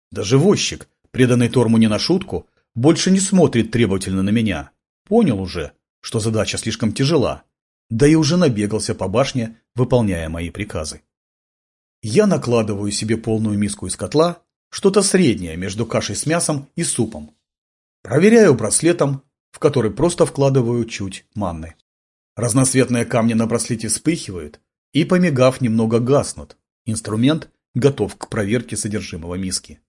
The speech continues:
Подержав его в пару от блюда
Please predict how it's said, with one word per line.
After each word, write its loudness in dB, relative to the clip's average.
Подержав 2
его 4
в -4
пару 2
от 0
блюда 2